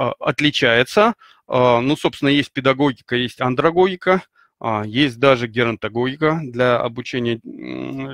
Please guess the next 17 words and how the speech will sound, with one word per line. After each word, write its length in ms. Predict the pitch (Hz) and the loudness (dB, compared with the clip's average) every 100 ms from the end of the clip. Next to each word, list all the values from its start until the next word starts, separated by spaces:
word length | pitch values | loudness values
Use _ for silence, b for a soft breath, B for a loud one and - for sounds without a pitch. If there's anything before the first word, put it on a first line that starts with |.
| 123 | -8
людей 400 | 131 123 127 120 | -6 -2 0 0
ста-, 280 | - 123 127 | 2 2 0
м, 380 | 123 - 123 120 b b _ - _ - - | -6 -8 -10 -12 b b _ -20 _ -6 -2
преклонного 640 | 143 147 139 123 127 127 | 2 4 4 4 4 2
возраста. 640 | 127 127 120 120 - 113 B B B | 2 0 0 -2 0 -2 B B B
А, 300 | 135 131 131 - | 2 4 4 2
мой 320 | 139 165 196 - | 2 4 4 0
курс 320 | 170 190 - | -2 -2 2
не 160 | 143 | 2
для 160 | 123 117 | 2 -2
детей, 400 | 113 - 113 98 - | -6 -4 -4 -4 -6
мой 200 | 131 131 | -4 -4
курс 360 | - 156 151 - | -4 -6 -6 -6
для, 520 | 123 127 127 127 123 | 0 4 4 4 0
м, 540 | - 135 139 139 139 131 | -4 -8 -6 -6 -6 -4
для 140 | 123 | -2
коллег-педагогов. 920 | 135 131 135 131 120 113 113 101 - | 2 2 0 -2 -2 -2 -4 -6 -10